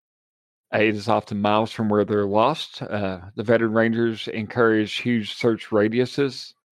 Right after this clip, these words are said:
uh, in Brandon's case in particular. Often a child loses a shoe or another article of clothing, but is otherwise found unharmed. Brandon, they found nothing, and they found, they did not find Brandon until he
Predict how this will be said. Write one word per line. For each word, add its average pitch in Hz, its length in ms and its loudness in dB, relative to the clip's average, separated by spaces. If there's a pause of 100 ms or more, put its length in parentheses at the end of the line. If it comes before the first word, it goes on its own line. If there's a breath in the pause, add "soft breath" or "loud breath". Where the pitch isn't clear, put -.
(120)
uh, 82 200 -6 (340)
in 95 180 -8
Brandon's 101 340 0
case 104 340 0
in 95 120 -4
particular. 147 480 -2 (280)
Often 113 400 2
a 104 60 2
child 110 380 2
loses 101 340 -6
a 92 60 -14
shoe 131 400 -2
or 117 100 4
another 98 300 0
article 104 400 0
of 98 100 -8
clothing, 143 640 0 (680 soft breath)
but 127 160 4
is 113 160 2
otherwise 104 400 2
found 101 240 -2
unharmed. 113 500 2 (1200)
Brandon, 107 400 2
they 107 140 0
found 107 280 0
nothing, 104 460 -2 (840)
and 98 200 0
they 101 100 0
found, 101 380 -2 (160)
they 104 80 -2
did 98 120 -2
not 98 140 -4
find 101 240 -2
Brandon 90 360 -4
until 92 200 -8
he 90 120 -6